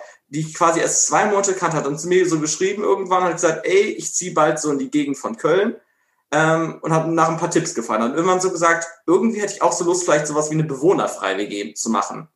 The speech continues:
Und hab ich ihr zu-, ihr zurückgeschrieben und gesagt so, „Also wenn du das ernst meinst, dann lass uns einfach mal quatschen.“ Drei Tage später haben wir dann zusammengesessen. Zum ersten Mal haben sie uns überlegt, „Okay, was würden wir uns vorstellen? Wie sollte es aussehen?“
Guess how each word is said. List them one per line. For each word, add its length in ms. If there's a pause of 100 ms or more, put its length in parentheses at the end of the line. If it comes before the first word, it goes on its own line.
(560)
Und 80
hab 80
ich 60
ihr 140
zu-, 300
ihr 120
zurückgeschrieben 420
und 60
gesagt 300
so, 260 (220)
„Also 160
wenn 80
du 40
das 160
ernst 300
meinst, 240
dann 60
lass 160
uns 100
einfach 160
mal 140
quatschen.“ 540 (640)
Drei 200
Tage 300
später 340
haben 100
wir 40
dann 100
zusammengesessen. 840
Zum 160
ersten 300
Mal 100
haben 160
sie 80
uns 200
überlegt, 520
„Okay, 280
was 200
würden 140
wir 60
uns 100
vorstellen? 600
Wie 60
sollte 200
es 100
aussehen?“ 500